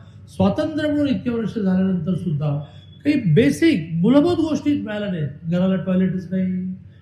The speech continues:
घरामध्ये गॅस कनेक्शनच नाही, घरामध्ये वीज कनेक्शन नाही, घरामध्ये नळाने पाणी नाही, घर स्वतःचं नाही. या सगळ्या गोष्टी आपण नीट करायच्या आणि आपण सगळे जाणतो की चौदा ते एकोणीस मध्ये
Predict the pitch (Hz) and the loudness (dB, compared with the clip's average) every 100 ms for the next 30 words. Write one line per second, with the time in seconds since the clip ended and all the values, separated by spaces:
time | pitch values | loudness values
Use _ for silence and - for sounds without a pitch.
0 | 143 170 185 180 170 190 185 185 185 196 | 0 2 2 2 2 0 0 -2 -2 -2
1 | 190 180 185 185 185 - - - 165 175 | -2 -2 0 0 -2 -6 -14 -4 0 0
2 | 165 165 202 - 202 185 - 190 190 190 | 2 2 0 0 -2 -2 -2 0 2 2
3 | 185 185 - - - 160 185 170 165 170 | 0 -2 -8 -10 -2 2 4 2 0 0
4 | 202 202 202 190 190 190 185 185 180 - | 0 0 -2 -2 0 2 2 0 -2 -6
5 | - - 139 185 160 175 180 202 196 190 | -18 -2 2 4 2 -2 -2 -2 -2 0
6 | 185 185 180 - - - - - 269 311 | 0 0 -4 -14 -20 -20 -20 -2 2 2
7 | - 277 294 262 233 233 202 196 185 170 | 2 2 2 0 -2 -4 -6 -2 0 -2
8 | 139 160 151 139 208 208 175 151 165 156 | -4 -4 -2 -4 -6 -6 -6 -6 -6 -4
9 | 151 147 131 135 147 208 226 185 180 151 | -2 -2 -2 -2 -4 -4 -6 -6 -6 -6
10 | 151 143 156 160 147 160 156 151 170 247 | -6 -6 -6 -6 -6 -6 -6 -6 -4 -2